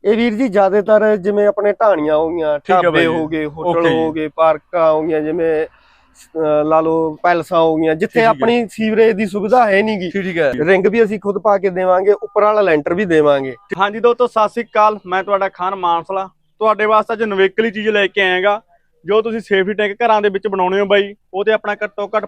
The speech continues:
Speaker 2: ਪੱਚੀ ਤੀਹ ਹਜ਼ਾਰ ਰੁਪਇਆ ਖਰਚਾ ਆ ਜਾਂਦਾ ਗਾ। ਇਹ ਤੁਹਾਨੂੰ ਡੱਗ ਜਿਹੜੇ ਸਪੈਸ਼ਲੀ ਨੇ, ਸਿਰਫ ਤੇ ਸਿਰਫ ਬਾਰਾਂ ਹਜ਼ਾਰ ਚ ਬਣਨਗੇ ਇਹ,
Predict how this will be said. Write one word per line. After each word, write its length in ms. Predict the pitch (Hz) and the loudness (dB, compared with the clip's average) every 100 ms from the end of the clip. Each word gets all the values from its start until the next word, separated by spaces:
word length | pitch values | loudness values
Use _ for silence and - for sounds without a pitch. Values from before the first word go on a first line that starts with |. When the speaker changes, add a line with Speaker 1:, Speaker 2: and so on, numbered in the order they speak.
| - | -6
Speaker 2:
ਪੱਚੀ 260 | 202 208 | -10 -10
ਤੀਹ 180 | 202 220 | -10 -4
ਹਜ਼ਾਰ 140 | 233 220 | 0 0
ਰੁਪਇਆ 180 | 214 | -2
ਖਰਚਾ 340 | 202 185 - 185 | -4 -4 0 2
ਆ 100 | 156 | 2
ਜਾਂਦਾ 200 | 160 185 | 0 -2
ਗਾ। 160 | 202 208 _ _ _ _ | -2 -4 _ _ _ _
ਇਹ 160 | 214 233 | -2 0
ਤੁਹਾਨੂੰ 320 | 240 226 220 | 0 0 0
ਡੱਗ 180 | 202 190 | 0 2
ਜਿਹੜੇ 280 | 208 240 226 | 2 2 0
ਸਪੈਸ਼ਲੀ 760 | - _ _ 196 190 214 226 | -4 _ _ 0 0 -2 -4
ਨੇ, 200 | 208 226 - _ _ _ | -4 -4 -10 _ _ _
ਸਿਰਫ 160 | 214 233 240 | -4 -4 -6
ਤੇ 140 | 220 | -10
ਸਿਰਫ 200 | 208 226 | -6 -6
ਬਾਰਾਂ 340 | 220 196 196 208 | -2 2 2 2
ਹਜ਼ਾਰ 200 | 240 226 | 0 0
ਚ 80 | 196 | 0
ਬਣਨਗੇ 500 | 156 190 240 220 | -2 0 0 2
ਇਹ, 60 | 226 | 0